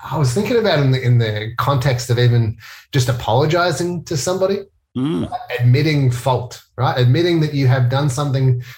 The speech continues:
Speaker 1: that has hurt somebody else. Uh, it's, it's actually, there's a component that is quite difficult to do because, eh, you know, like, when we're kids, right?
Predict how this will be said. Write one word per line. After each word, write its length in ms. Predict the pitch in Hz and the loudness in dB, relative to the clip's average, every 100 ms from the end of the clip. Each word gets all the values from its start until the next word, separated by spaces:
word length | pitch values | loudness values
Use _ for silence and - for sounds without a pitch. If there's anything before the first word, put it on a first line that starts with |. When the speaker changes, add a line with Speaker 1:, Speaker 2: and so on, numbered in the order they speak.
| - | -6
Speaker 1:
that 140 | 120 | -2
has 220 | 117 - | 0 0
hurt 240 | - 131 127 | 0 0 0
somebody 400 | 127 120 104 104 | 0 0 0 -6
else. 400 | 104 92 - _ _ _ _ _ _ 117 | -10 -14 -20 _ _ _ _ _ _ -4
Uh, 420 | 117 113 110 113 | -2 -2 -4 -6
it's, 400 | 143 156 - - - - | -4 -4 -6 -10 -14 -8
it's 160 | 123 | -4
actually, 540 | 208 330 - 220 190 151 139 | -2 -2 -2 0 0 0 -2
there's 180 | 135 151 | -4 -2
a 60 | 143 | -2
component 560 | 143 - 180 233 180 | -2 -2 -2 0 0
that 100 | 139 135 | 2 2
is 300 | 127 120 - | 2 0 -4
quite 260 | - 135 117 | -6 -4 0
difficult 380 | 127 127 117 117 | 0 2 0 -2
to 80 | |
do 260 | 101 139 165 | -2 -2 0
because, 640 | 131 117 123 120 113 98 - _ _ _ _ _ _ - | 0 -2 0 0 -2 -6 -16 _ _ _ _ _ _ -14
eh, 140 | - - - _ _ - | -12 -12 -18 _ _ -4
you 100 | 143 | 0
know, 60 | 156 | 0
like, 160 | 165 | 2
when 140 | 147 185 | 2 2
we're 140 | 135 | 0
kids, 460 | - 247 156 - - | -2 -2 -2 -4 -2
right? 240 | 170 254 | 0 0